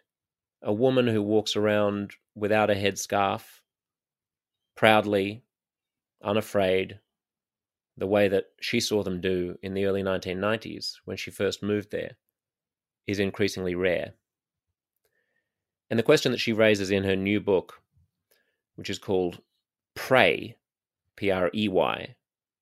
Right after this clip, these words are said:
and subtitled Immigration, Islam, and the Erosion of Women's Rights, is that she's been watching the Me Too movement unfold in Western countries,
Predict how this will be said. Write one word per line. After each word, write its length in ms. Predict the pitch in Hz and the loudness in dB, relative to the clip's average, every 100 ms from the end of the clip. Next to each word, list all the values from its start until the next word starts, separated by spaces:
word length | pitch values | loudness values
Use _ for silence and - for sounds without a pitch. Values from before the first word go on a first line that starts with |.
| _ - | _ -12
and 100 | 98 | -4
subtitled 540 | - 95 95 87 92 | 0 2 2 0 0
Immigration, 640 | 104 101 98 95 - 95 90 | -2 0 2 2 0 -4 -4
Islam, 440 | 95 101 95 95 | -4 -4 -2 -2
and 100 | 90 | -4
the 80 | 92 | -2
Erosion 400 | 92 98 95 87 | 0 0 0 -4
of 100 | 87 | -6
Women's 320 | 101 95 87 | -4 -4 -6
Rights, 380 | 82 67 - - _ _ _ _ _ _ _ _ _ _ _ - | -10 -12 -14 -18 _ _ _ _ _ _ _ _ _ _ _ -2
is 480 | 117 113 104 - - _ _ _ _ _ _ _ _ _ - | 4 4 2 -4 -8 _ _ _ _ _ _ _ _ _ -12
that 100 | - | -8
she's 200 | - 120 | -4 -2
been 180 | 120 113 | 0 2
watching 420 | 123 143 139 120 | 2 2 0 0
the 80 | 104 | 0
Me 220 | 104 117 | 2 0
Too 240 | - 139 | 0 0
movement 340 | 127 107 98 98 | 2 0 0 0
unfold 580 | 101 95 120 113 110 101 | -2 -2 2 4 4 0
in 140 | 95 | -2
Western 540 | 101 104 - 98 87 - _ _ - | -2 -2 -6 -10 -10 -16 _ _ -6
countries, 640 | 101 87 85 73 - - | -4 -4 -6 -10 -12 -16